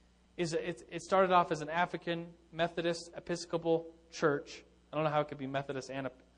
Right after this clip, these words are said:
Episcopal at the same time, but it was. <laughs> It's an African church, Methodist Episcopal church, starts this revival in nineteen oh six, and they're all about the speaking in tongues, the miraculous, the prophetic kind of stuff, all about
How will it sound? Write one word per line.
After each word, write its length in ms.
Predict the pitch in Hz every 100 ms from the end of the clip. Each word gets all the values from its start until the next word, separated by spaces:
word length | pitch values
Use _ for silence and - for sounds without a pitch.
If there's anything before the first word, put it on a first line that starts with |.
| -
Episcopal 380 | 156 - 139 120
at 80 | 120
the 60 |
same 220 | - 123
time, 260 | 127 127 117
but 220 | 117 - - - - -
it 160 | 139 135
was. 400 | 139 127 - - - 196
<laughs> 80 | - 156 - _ - - - - _
It's 140 | 147 175
an 60 |
African 380 | 180 180 196 196
church, 420 | 180 170 160 - -
Methodist 400 | 170 180 180 175 - -
Episcopal 440 | 175 170 175 175
church, 440 | 170 156 156 - - _ _ _ _ _ -
starts 320 | - 214 220
this 160 | 220 202
revival 420 | 185 170 160 156
in 80 | 156
nineteen 320 | 165 170 175
oh 80 | 165
six, 320 | 160 151 -
and 160 | 170 170
they're 140 | 196
all 260 | 202 208 202
about 460 | 170 170 143 - - _
the 80 | 151
speaking 380 | - 180 170 160
in 100 | 147
tongues, 400 | 156 143 120 -
the 60 |
miraculous, 720 | 143 156 165 156 143 120 - - _ -
the 60 | 151
prophetic 560 | - 170 185 175 175 - - -
kind 180 | 175 160
of 80 |
stuff, 300 | - 175 143 - - -
all 200 | 208 214
about 360 | 196 196 160